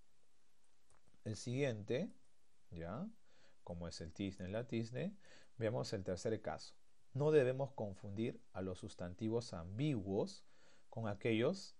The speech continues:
dice, al estar en masculino o femenino, si cambian de significado. Estos se llaman sustantivos homónimos. De manera resumida, quiere decir que en algunos, ya,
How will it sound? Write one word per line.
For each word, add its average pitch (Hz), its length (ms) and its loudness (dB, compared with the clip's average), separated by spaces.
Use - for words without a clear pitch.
dice, - 380 -2
al 92 160 -2
estar 104 300 0
en 113 120 2
masculino 104 580 -2
o - 20 -2
femenino, 120 520 -2
si - 160 -6
cambian 101 380 0
de 98 140 2
significado. 80 800 -6
Estos 120 320 -2
se 104 120 -2
llaman 92 340 -2
sustantivos 85 800 -6
homónimos. - 600 -12
De 139 100 2
manera 170 180 10
resumida, 196 540 4
quiere 185 260 0
decir 208 380 -2
que 247 140 -2
en 208 80 4
algunos, 139 640 4
ya, 95 400 0